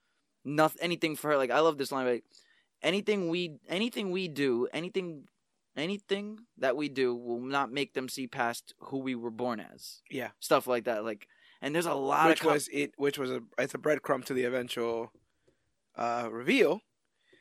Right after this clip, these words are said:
Speaker 2: because, um, like you said, they, th-, somebody had to go out and basically attract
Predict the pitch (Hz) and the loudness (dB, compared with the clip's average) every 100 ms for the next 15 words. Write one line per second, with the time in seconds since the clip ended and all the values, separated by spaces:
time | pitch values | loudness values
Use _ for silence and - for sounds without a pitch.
0 | _ _ 127 131 139 131 123 127 123 120 | _ _ -4 0 2 0 -2 -2 -2 -2
1 | 123 113 _ _ _ - 143 143 139 - | -8 -16 _ _ _ -2 -2 0 0 0
2 | 156 135 143 - 131 120 98 139 - 233 | 0 2 0 -2 -6 -10 -8 -2 2 8
3 | 226 214 196 170 - 143 151 143 135 127 | 10 10 8 6 4 0 2 4 2 -2
4 | 123 127 120 123 - 120 110 110 _ _ | -2 -4 -4 -8 -8 -8 -8 -14 _ _
5 | _ _ - _ _ - - 190 180 170 | _ _ -20 _ _ -6 0 6 8 6
6 | - | 0